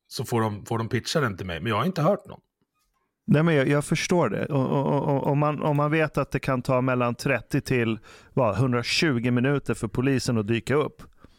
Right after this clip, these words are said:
Speaker 1: Mm.
Speaker 2: Och det här är mitt privata space. Det här ska vara min trygga space, mitt hem.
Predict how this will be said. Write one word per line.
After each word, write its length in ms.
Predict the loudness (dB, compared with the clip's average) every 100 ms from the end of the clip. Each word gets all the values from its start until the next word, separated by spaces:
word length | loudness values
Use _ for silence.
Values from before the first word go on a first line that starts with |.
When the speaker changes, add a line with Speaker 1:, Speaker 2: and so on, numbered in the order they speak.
| -6
Speaker 1:
Mm. 180 | -6 -6 _ _ _ _ _ _ _ _ _ _ _ 0
Speaker 2:
Och 300 | 0 0 -4
det 120 | 0
här 240 | 2 4 4
är 320 | 4 4 2 -2 _ _ _ _ _ 0
mitt 460 | 2 2 0 -8 -2
privata 500 | 0 2 2 0 -4
space. 460 | -2 0 0 -2 -2
Det 80 |
här 140 | 0 0
ska 200 | 0 0
vara 140 | 2
min 240 | 2 2 0
trygga 460 | 0 0 2 0
space, 580 | 0 -2 0 0 -4 -2
mitt 200 | -2 0
hem. 380 | 0 0 -2